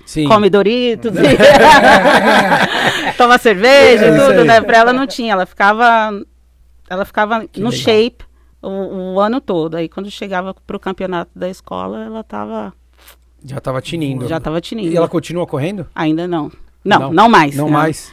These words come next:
Speaker 2: Não mais. O que que aconteceu? Quando a gente veio pra cá, ah,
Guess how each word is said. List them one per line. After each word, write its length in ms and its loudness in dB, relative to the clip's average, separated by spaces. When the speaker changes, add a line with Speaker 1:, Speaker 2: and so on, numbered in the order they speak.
Speaker 2:
Não 140 -2
mais. 240 -6
O 40 -20
que 120 -8
que 80 -6
aconteceu? 480 -6
Quando 160 -4
a 40 0
gente 280 -8
veio 180 -2
pra 160 -4
cá, 380 -2
ah, 560 -4